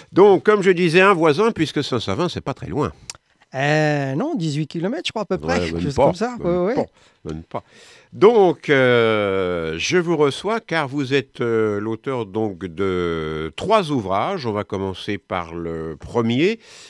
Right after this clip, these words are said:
Speaker 1: euh, qui, euh, s'appelle donc, euh, États-Unis, Russie, je t'aime, moi non plus. C'est bien trouvé d'ailleurs comme titre, aux éditions, euh, Baudelaire. Alors, euh, ce livre, il a été édité, euh,
Speaker 2: En deux mille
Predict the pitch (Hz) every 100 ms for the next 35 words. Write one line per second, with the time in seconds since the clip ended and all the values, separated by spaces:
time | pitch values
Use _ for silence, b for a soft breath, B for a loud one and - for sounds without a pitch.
0 | B 113 113 110 92 - 160 147 135 117
1 | 107 - 113 123 113 107 123 113 - 101
2 | 92 - 156 170 151 143 143 143 131 139
3 | - 147 143 120 98 147 - 127 110 143
4 | 113 90 185 - 101 92 - 87 156 104
5 | 139 92 82 170 - B B B B 110
6 | 135 156 131 113 113 - 185 196 - -
7 | 120 113 110 104 101 98 92 90 85 82
8 | 78 73 76 190 110 92 85 82 82 78
9 | 76 B B B _ 160 139 110 98 92
10 | 85 85 85 80 80 78 76 76 71 69
11 | 98 104 143 113 104 95 92 92 90 82
12 | 85 - 123 131 131 117 98 92 87 85
13 | 82 80 131 139 139 135 139 180 190 185
14 | 175 180 185 196 196 214